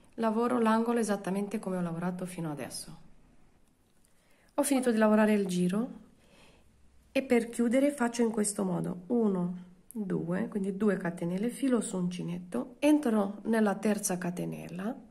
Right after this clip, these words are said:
e lavoro un punto alto, perché il prossimo giro devo iniziare con un punto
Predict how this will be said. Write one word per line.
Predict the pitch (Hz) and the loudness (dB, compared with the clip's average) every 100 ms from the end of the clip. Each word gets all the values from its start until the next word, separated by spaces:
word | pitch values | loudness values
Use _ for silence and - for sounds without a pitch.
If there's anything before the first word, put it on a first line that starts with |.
| - - - - - _ - | -20 -20 -20 -20 -20 _ 0
e | 262 | 4
lavoro | 240 277 302 | 6 6 6
un | 269 | 6
punto | 240 247 240 185 | 4 0 0 -4
alto, | - - - 180 180 - - _ _ _ _ _ _ _ _ _ _ _ _ _ _ | -6 -10 -14 -14 -14 -20 -20 _ _ _ _ _ _ _ _ _ _ _ _ _ _
perché | - - 262 | -20 0 0
il | |
prossimo | 254 254 - 240 | 4 2 4 4
giro | 220 226 214 | 4 2 2
devo | 220 208 | 2 2
iniziare | 202 220 220 220 202 214 | 2 2 2 2 0 -2
con | - 240 | 2 2
un | 208 196 | 4 0
punto | 202 202 190 180 185 185 185 | -2 -2 -2 -2 0 0 -4